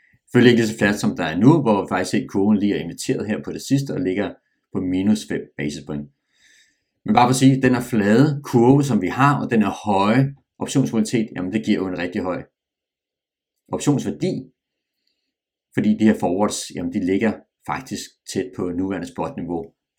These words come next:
fremadrettet også. Så udover det gør, at højkuponerne i, i det lys stadig ser, øh,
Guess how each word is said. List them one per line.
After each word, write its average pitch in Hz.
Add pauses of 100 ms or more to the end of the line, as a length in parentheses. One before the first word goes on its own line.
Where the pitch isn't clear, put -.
(120)
fremadrettet 80 (140)
også. 73 (1400)
Så 143
udover 147
det 107
gør, 113
at 117
højkuponerne 107
i, 87
i 95 (180)
det 139
lys 139
stadig 110
ser, 131
øh, 98